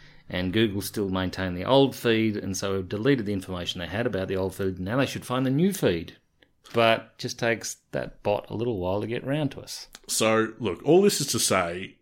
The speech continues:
Speaker 2: fingers crossed we do finally, finally get it sorted. I do wonder how many listeners are craving this. I know that about ninety percent of our listenership are Apple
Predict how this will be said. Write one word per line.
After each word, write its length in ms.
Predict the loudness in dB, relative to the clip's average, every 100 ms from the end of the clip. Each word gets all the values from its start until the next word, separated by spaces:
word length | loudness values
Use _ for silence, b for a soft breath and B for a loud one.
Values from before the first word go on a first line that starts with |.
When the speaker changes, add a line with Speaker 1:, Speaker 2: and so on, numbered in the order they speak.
| _
Speaker 2:
fingers 480 | -2 0 4 2 2
crossed 380 | 0 0 -2
we 80 | -4
do 180 | 0 0
finally, 720 | -2 2 4 4 2 0 -4 -12
finally 560 | 2 4 6 6 4
get 180 | 0 -4
it 80 | -4
sorted. 480 | -4 -4 -6 -12 -14 B B B
I 80 | 4
do 220 | 10 10
wonder 280 | 10 6 4
how 180 | 4 4
many 160 | 4 2
listeners 420 | 0 0 -2 -4
are 40 |
craving 400 | -2 -2 -2 -6
this. 160 | -8 -2
I 100 | 2
know 220 | 4 4
that 120 | 4
about 260 | 2 2 2
ninety 300 | 0 0 0
percent 260 | -2 -4 -2
of 60 |
our 120 | -2 -2
listenership 540 | -6 -6 -8 -8 -8 -8
are 160 | -4
Apple 400 | -4 -4 -10 -10